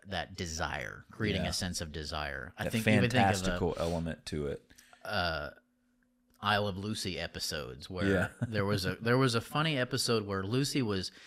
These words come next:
Speaker 1: expecting a baby and they didn't know what to name him. And I think I remember Ricky was saying that they were gonna name him Philip it w-, if it was a boy and Morris if it was a girl, i e Philip Morris cigarettes,
Speaker 2: <laughs>
Speaker 1: which was obviously a product placement.
Speaker 2: Right.
Speaker 1: Hilarious for the time,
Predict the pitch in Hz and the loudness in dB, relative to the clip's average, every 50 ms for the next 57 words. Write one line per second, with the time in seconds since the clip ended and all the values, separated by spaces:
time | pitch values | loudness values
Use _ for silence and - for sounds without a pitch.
0 | - - _ _ - - - - - 131 143 139 - 160 156 160 147 127 117 101 | -20 -20 _ _ -6 -6 -6 -2 0 0 0 0 -2 -2 0 0 2 2 4 4
1 | 98 95 92 101 95 95 95 - 98 90 92 95 90 101 101 113 117 98 107 104 | 4 4 2 0 0 -2 -2 -2 -2 0 0 0 0 0 0 0 0 0 0 0
2 | 101 98 92 98 98 - - - 98 92 92 92 90 90 90 87 85 85 - 87 | 0 0 0 -2 -4 -4 -4 -4 -2 -2 0 -2 -2 -2 -2 -4 -4 -6 -6 -6
3 | 92 90 92 92 87 - 117 113 117 110 107 104 101 95 95 95 90 90 98 98 | -4 -2 -2 -2 0 -2 -2 0 2 0 2 0 -2 -2 -2 -4 -2 -2 -2 -2
4 | - - 101 92 90 90 85 - - 98 90 87 87 87 87 90 85 80 82 85 | -2 -4 -4 -2 -2 -2 -2 -2 -2 -2 -2 -2 -4 -4 -6 -6 -6 -6 -6 -6
5 | - - 107 101 98 98 90 95 90 87 87 87 87 90 90 87 82 82 82 - | -6 -4 -2 -2 0 0 0 -2 -2 -2 -2 -2 -2 -2 -2 -2 -4 -4 -6 -10
6 | - - - - - - _ _ _ - - 135 135 135 127 - 139 - 117 110 | -12 -20 -20 -20 -20 -20 _ _ _ 4 4 6 6 6 4 4 2 0 0 -4
7 | 113 - 131 127 113 - 123 - 110 98 98 101 87 90 101 101 101 101 98 95 | -4 -2 -4 -4 -2 -4 -2 -2 -2 -2 -2 -4 -4 -2 0 2 4 4 4 2
8 | 98 - 90 85 92 98 101 101 95 98 95 87 - - - - - 98 90 80 | 0 -2 -4 -4 -2 -2 0 2 2 2 0 0 -4 -6 -8 -8 -8 -8 -8 -8
9 | 85 80 - 95 87 82 76 73 73 - - 92 90 95 85 90 90 - - - | -8 -6 -4 -4 -2 -2 -4 -4 -6 -4 -2 -2 -2 -2 -4 -6 -8 -10 -6 -2
10 | - 104 98 95 - 82 87 87 85 82 80 - - - 117 110 95 98 90 82 | -2 0 0 0 -2 -4 -4 -4 -4 -4 -4 -2 2 4 4 4 4 2 0 4
11 | 73 - - - - - - - 107 - - - 123 92 87 107 - 110 110 120 | 4 4 4 2 0 0 2 2 2 0 2 2 2 2 2 0 2 6 6 6
12 | 117 110 113 104 - - 110 101 92 92 - - 120 104 101 98 - 220 - - | 6 6 4 2 2 2 2 0 0 0 0 2 2 2 2 0 -2 -2 0 2
13 | 113 104 98 92 95 95 92 90 - - - 123 - - - 147 151 165 165 156 | 6 6 6 6 6 2 0 -2 -6 -4 -4 -4 0 2 4 6 8 10 10 10
14 | 147 139 131 123 - - - 117 98 101 - - - 120 110 107 98 90 87 87 | 10 8 8 6 2 0 -2 -2 -2 -2 -2 0 2 4 6 6 6 4 2 0